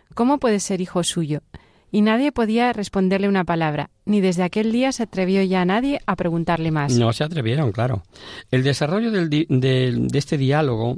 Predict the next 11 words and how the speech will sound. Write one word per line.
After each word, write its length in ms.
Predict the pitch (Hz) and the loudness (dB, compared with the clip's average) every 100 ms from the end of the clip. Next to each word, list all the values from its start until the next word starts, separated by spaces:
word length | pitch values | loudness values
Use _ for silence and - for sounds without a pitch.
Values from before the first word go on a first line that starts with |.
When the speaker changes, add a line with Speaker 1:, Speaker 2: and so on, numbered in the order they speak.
| - | -2
Speaker 2:
es 140 | 127 | -2
difícil 400 | 120 117 120 139 | 0 0 -2 0
de 80 | 117 | 0
entender, 460 | 104 101 98 123 120 | 0 2 0 2 0
mejor 240 | 104 120 | 0 0
dicho, 260 | 123 127 101 | -2 0 -2
parece 460 | - 98 104 123 | -2 -2 0 0
de, 320 | 110 104 101 98 | 2 2 0 0
de 100 | 98 | -2
perogrullo, 540 | 92 92 151 131 95 | -2 0 0 0 0
¿no? 160 | 156 | 0